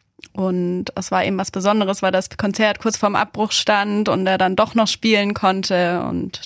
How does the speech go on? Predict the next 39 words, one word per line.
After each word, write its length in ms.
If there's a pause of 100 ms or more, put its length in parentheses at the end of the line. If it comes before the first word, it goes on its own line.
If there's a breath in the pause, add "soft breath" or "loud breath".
das 180
war, 320
und 160
ich 120
meine, 180
Ed 140
She-, 120
wer, 220
ich 180
finde, 320
wer 240
Ed 100
Sheeran 520
einmal 280
live 280
gesehen 340
hat, 220
weiß, 340
was 140
das 140
für 100
tolle 240
Konzerte 420
sind. 300 (400 loud breath)
Die 80
sind 160
jedes 260
Mal 120
anders 360
mit 120
seiner 260
Loop 180
Station, 600
was 160
der 180
da 440
vollbringt. 760
Ähm, 300 (100)
ja, 220